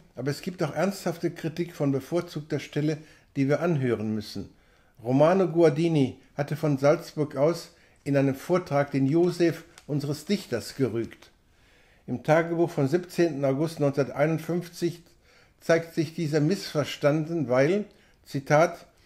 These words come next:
„der Mythos verurteilt wird und unterm Beifall des Publikums die Mythisierung der Josefsgeschichte verworfen wird.“ Guardini hatte sogar vom, Zitat,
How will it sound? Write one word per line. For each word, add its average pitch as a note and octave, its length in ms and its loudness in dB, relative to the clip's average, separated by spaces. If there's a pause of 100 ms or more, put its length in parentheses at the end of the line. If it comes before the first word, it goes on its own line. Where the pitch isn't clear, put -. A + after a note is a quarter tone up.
(480)
„der B2+ 80 4
Mythos F#3+ 440 2
verurteilt E3 600 4
wird F#3+ 280 2
und G3 380 -2 (240)
unterm C#3 300 2
Beifall D#3+ 400 4
des C#3 160 -2
Publikums F3 800 -2 (440)
die C3+ 100 2
Mythisierung E3+ 840 0
der C#3 140 2
Josefsgeschichte E3 1000 0
verworfen D3+ 640 -2
wird.“ - 280 -8 (1400)
Guardini C#3 500 2
hatte D3 300 2
sogar C3+ 460 2
vom, D3+ 500 -2
Zitat, C3+ 600 -2